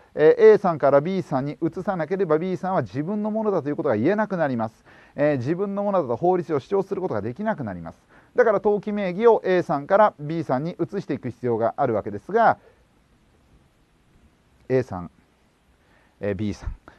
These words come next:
Bさんがお金を払うにあたって、もちろん実際の決済ではそんなこと言わないですが、一応分かりやすく利害関係の対立を見ていきます。BさんはAさんにこう思います。「本当に登記移してくれるんだろうな。登記名義が自分のものにならないんだったらお金渡さないぞ。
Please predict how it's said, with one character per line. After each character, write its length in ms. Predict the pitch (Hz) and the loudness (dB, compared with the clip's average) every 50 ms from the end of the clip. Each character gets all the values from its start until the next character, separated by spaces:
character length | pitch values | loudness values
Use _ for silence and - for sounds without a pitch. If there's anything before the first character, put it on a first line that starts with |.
| _ - | _ -8
B 280 | 120 143 160 165 160 139 | -4 -4 -2 -2 -2 -2
さ 200 | - 143 123 117 | -2 -2 0 0
ん 120 | 113 107 | 0 0
が 100 | 98 92 | 0 0
お 80 | 98 101 | 0 0
金 280 | - 165 165 170 170 | 0 -2 0 2 2
を 80 | 165 151 | 2 2
払 320 | 131 143 156 175 170 165 | 0 0 2 4 4 4
う 60 | 147 | 4
に 120 | 123 113 104 | 0 -2 -2
あ 80 | 101 | -4
た 120 | - - 131 | -4 -4 -6
っ 40 | 127 | -6
て、 380 | _ - - 202 180 127 - - _ _ _ _ _ - | _ 2 4 6 6 6 4 2 _ _ _ _ _ -6
も 100 | 151 147 | -6 -4
ち 80 | - 214 | -2 -2
ろ 100 | 185 147 | -2 -2
ん 40 | |
実 100 | 123 135 | -2 -4
際 180 | 143 - 214 208 | -2 0 0 0
の 80 | 208 196 | 0 2
決 180 | - 226 220 | 0 0 2
済 140 | - 202 156 | 2 2 2
で 60 | 113 | 2
は 60 | 104 | 0
そ 80 | 101 135 | 0 -2
ん 40 | 127 | -4
な 60 | 127 | -4
こ 80 | 113 113 | -6 -4
と 40 | |
言 80 | 107 107 | -2 -2
わ 80 | 117 127 | 0 0
な 80 | 135 | 0
い 60 | 123 | -2
で 60 | 104 95 | -4 -4
す 60 | 101 | -4
が、 80 | 101 | -4
一 220 | 104 110 - - 135 | -4 -4 -4 -2 2
応 260 | 127 123 127 120 - - - - _ _ _ _ _ | 4 4 4 2 0 -4 -20 -20 _ _ _ _ _
分 160 | - - 131 123 | -8 -6 -4 0
か 80 | 131 | 0
り 80 | 127 127 | 2 2
や 80 | 117 | 2
す 100 | 101 - | 0 0
く 220 | - 98 90 - - - - - | -2 -2 -4 -6 -6 -10 -16 -8
利 160 | - 110 135 135 | -6 -2 0 2
害 140 | 135 131 123 | 2 2 4
関 180 | - 127 113 | 2 0 -2
係 120 | 95 - 92 90 92 _ - | -2 -4 -6 -6 -6 _ -8
の 120 | 123 110 | -10 -8
対 180 | - - 131 123 | -4 -2 0 0
立 180 | 117 110 - | 0 0 -2
を 40 | 117 | -4
見 100 | 117 143 | -4 -2
て 80 | 127 120 | -4 -6
い 20 | |
き 80 | 95 92 | -8 -8
ま 80 | 85 | -12
す。 80 | 87 - _ - _ _ - | -12 -14 _ -20 _ _ -4
B 200 | 175 240 247 233 | -2 -2 -2 2
さ 200 | - 226 180 147 | 4 4 4 6
ん 60 | 143 | 6
は 140 | 165 170 160 | 6 6 8
A 160 | 190 214 208 | 8 8 8
さ 120 | - 185 | 6 4
ん 40 | 143 | 0
に 80 | 131 - | 0 2
こ 120 | - 208 | 4 4
う 40 | 214 | 4
思 160 | 202 190 190 | 6 4 2
い 40 | 185 | 2
ま 140 | 175 170 156 | 2 0 0
す。 180 | - - _ _ _ _ - - _ | -2 -6 _ _ _ _ -20 -20 _
「本 320 | - - 175 226 285 330 - | -2 4 6 6 6 6 8
当 160 | - 311 294 | 8 8 8
に 60 | 277 | 6
登 260 | 277 214 302 339 349 | 4 6 6 6 6
記 100 | 214 - | 6 4
移 240 | 294 196 196 - 403 | 2 2 4 4 2
し 60 | - | 6
て 120 | - 349 - | 6 4 4
く 100 | - 285 | 6 4
れ 100 | 370 381 | 4 4
る 80 | 415 | 4
ん 60 | 392 370 | 6 6
だ 120 | 302 226 | 8 8
ろ 120 | 190 165 135 | 8 8 6
う 20 | |
な。 300 | 143 202 247 247 196 107 - - - _ - | 6 4 4 4 2 0 -2 -8 -20 _ 0
登 300 | - 294 339 349 359 240 | 4 6 6 6 6 4
記 120 | - 330 | 0 -2
名 220 | 359 359 349 349 339 | -2 -2 0 -2 -2
義 140 | 269 233 233 | 0 6 8
が 100 | 214 180 | 8 8
自 240 | 127 143 170 202 | 6 4 -2 0
分 180 | 202 285 311 330 | 0 -2 -2 0
の 100 | 320 311 | 0 0
も 100 | 330 339 | 2 2
の 80 | 349 339 | 0 0
に 80 | 285 | 2
な 140 | 208 202 208 | 4 4 4
ら 100 | 247 277 | 4 4
な 120 | 320 330 | 4 4
い 60 | 311 302 | 4 6
ん 40 | |
だ 80 | 262 247 | 6 4
っ 40 | - | 4
た 140 | - 214 185 | 6 6 6
ら 100 | 156 131 | 6 6
お 100 | 131 127 | 4 4
金 220 | - 240 285 311 | 2 2 4 6
渡 240 | 285 226 208 254 254 | 6 6 6 4 2
さ 120 | - 277 277 | 0 0 0
な 100 | 294 285 | 2 2
い 80 | 269 | 2
ぞ。 340 | 226 269 277 294 311 294 - | 6 6 8 10 10 8 8